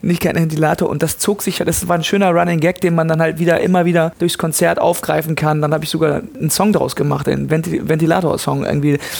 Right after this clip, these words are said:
Und das ist das Schöne, wenn du eine gute Band hast, die sich kennt aus dem F F, wenn du spontan auch eben Dinge dann aufgreifen kannst und machen kannst. Und, ähm, nochmal, Aki Bosse ist einfach auch ein leuchtendes Beispiel für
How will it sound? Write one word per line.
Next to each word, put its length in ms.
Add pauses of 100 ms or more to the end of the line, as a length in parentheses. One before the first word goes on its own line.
(140)
Und 100
das 140
ist 80
das 100
Schöne, 300 (880)
wenn 260
du 260 (160)
eine 120
gute 200
Band 300
hast, 380 (460)
die 100
sich 180
kennt 260
aus 140
dem 140
F 160
F, 340 (480)
wenn 320
du 300 (220)
spontan 840
auch 160
eben 220
Dinge 200
dann 140
aufgreifen 380
kannst 180
und 80
machen 220
kannst. 260
Und, 220
ähm, 240 (560)
nochmal, 320
Aki 160
Bosse 260
ist 160
einfach 240
auch 160
ein 400
leuchtendes 380
Beispiel 400
für 340